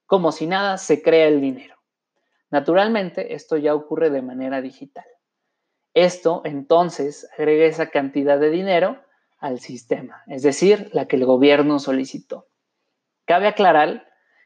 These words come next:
que el sistema funciona a base de deuda. Esto quiere decir que por cada vez que alguien presta dinero,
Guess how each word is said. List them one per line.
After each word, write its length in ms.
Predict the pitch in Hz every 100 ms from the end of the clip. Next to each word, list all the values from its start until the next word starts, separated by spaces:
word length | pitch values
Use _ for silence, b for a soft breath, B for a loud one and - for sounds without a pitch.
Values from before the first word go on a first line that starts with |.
| _
que 80 | 156
el 100 | 143
sistema 720 | 151 139 185 156 147 208 - _ _ _
funciona 640 | - 151 143 - 180 190 190
a 40 |
base 280 | 175 175 185
de 140 | 160
deuda. 480 | 147 156 147 131 - _ _
Esto 300 | - 170 -
quiere 200 | 190 202
decir 500 | 196 170 170 175 185 b b _
que 100 | 143
por 260 | 151 151
cada 280 | 151 190 208
vez 300 | 196 196 196
que 180 | - 160
alguien 420 | 160 175 156 139
presta 360 | 165 156 - 180
dinero, 540 | 180 165 143 143 196